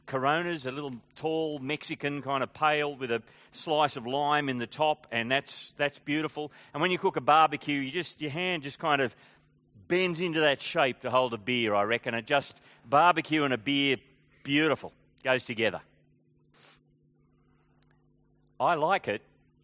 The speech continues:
a little bit too much. And I found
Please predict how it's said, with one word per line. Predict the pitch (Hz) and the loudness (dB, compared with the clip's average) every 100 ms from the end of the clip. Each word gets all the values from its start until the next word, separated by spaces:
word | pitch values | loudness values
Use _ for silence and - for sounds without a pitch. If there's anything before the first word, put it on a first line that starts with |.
| _ - | _ -10
a | 110 | -6
little | 131 147 | -4 -6
bit | 107 104 | -8 -10
too | - 107 | -12 -10
much. | 98 107 87 - - _ _ _ _ _ _ _ _ _ _ _ _ _ _ _ _ _ _ _ _ _ _ _ _ _ _ _ | -8 -8 -10 -20 -20 _ _ _ _ _ _ _ _ _ _ _ _ _ _ _ _ _ _ _ _ _ _ _ _ _ _ _
And | 110 127 | -4 0
I | 147 | 0
found | 156 160 156 151 135 | 2 2 4 2 -2